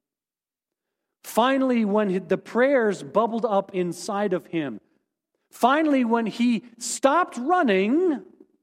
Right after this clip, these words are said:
what came out? I'll tell you what came out. Everything that he had put in before.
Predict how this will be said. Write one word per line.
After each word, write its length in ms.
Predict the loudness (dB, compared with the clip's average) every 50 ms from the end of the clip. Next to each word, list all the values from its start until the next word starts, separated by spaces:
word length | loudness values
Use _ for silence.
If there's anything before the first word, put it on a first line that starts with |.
| _ _ _ _ _ _ _ _ _ _ _ _ _ _ _ _ _ _ _
what 220 | -2 -2 -2 -2 -2
came 260 | -4 -2 -2 0 2
out? 440 | 2 2 0 -2 -4 -10 -16 -18 -18 _ _ _ _ _ _ _ _ _ _ _ _ _ _ -10
I'll 80 | -10
tell 160 | -4 -2 -2
you 100 | -2 0
what 120 | -2 -4 -4
came 180 | -6 -6 -4
out. 280 | -4 -6 -8 -10 -16 -20 _ _ _ _ _ _ _ _ _ _ _ _ _ _ _ _ _ _
Everything 480 | -10 -6 -4 -4 -4 -4 -4 -6 -4 -4
that 120 | -6 -8
he 140 | -8 -6 -8
had 160 | -8 -8 -10
put 180 | _ -10 -8 -8
in 360 | -6 -6 -8 -8 -10 -12 -14 -18 _ _ _ -20
before. 560 | -20 -20 -20 _ _ -12 -12 -12 -14 -16 -20